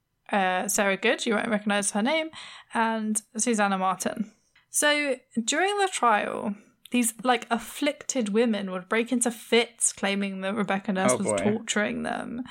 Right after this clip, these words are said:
Speaker 1: Such called, like, so, so-called spectral evidence was allowed into the trial to show
Speaker 2: Oh,
Speaker 1: that
Speaker 2: boy.
Speaker 1: Satan was afflicting others in the community at the behest of the accused.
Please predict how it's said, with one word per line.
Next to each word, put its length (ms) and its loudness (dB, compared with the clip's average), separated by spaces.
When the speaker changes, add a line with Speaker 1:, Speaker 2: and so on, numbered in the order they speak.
Speaker 1:
Such 400 0
called, 680 2
like, 440 2
so, 240 4
so-called 440 0
spectral 600 0
evidence 580 0
was 120 0
allowed 640 2
into 280 0
the 120 -2
trial 560 -2
to 140 -4
show 220 4
Speaker 2:
Oh, 40 2
Speaker 1:
that 100 -2
Speaker 2:
boy. 80 2
Speaker 1:
Satan 380 4
was 180 0
afflicting 640 -2
others 420 0
in 80 -2
the 100 0
community 720 -2
at 160 -2
the 80 -12
behest 440 -2
of 100 -4
the 160 -4
accused. 640 -4